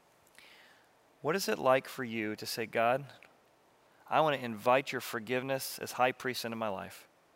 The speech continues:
And then I want you to encourage me, Father, uh, send me on a mission this week, this month, to go first"? How can I serve other people in my life?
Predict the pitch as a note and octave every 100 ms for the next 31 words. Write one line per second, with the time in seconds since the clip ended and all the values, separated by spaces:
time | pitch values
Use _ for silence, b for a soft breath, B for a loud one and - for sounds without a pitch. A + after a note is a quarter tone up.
0 | b b b b b b b A#2 D3+ F#3
1 | E3 - C3+ A#2 - D3+ C#3 A2 A2 -
2 | A2 G#2 G#2+ A2+ - - - - E3 F#3
3 | F#3+ E3 C#3+ A#2+ G#2+ A#2+ A#2+ C3+ D#3 E3+
4 | - A#2 G2 G#2 D3+ - - D3 B2+ B2
5 | C3+ - C3 A#2 F#2 _ _ _ _ _
6 | _ _ - - C3 D3 A2+ - - -
7 | _ _ _ _ _ _ _ _ _ _
8 | _ _ - - C3+ C#3+ C3 - C#3 B2
9 | B2+ B2+ - C3 G2+ G#2 G#2 G#2 G#2+ G2
10 | - -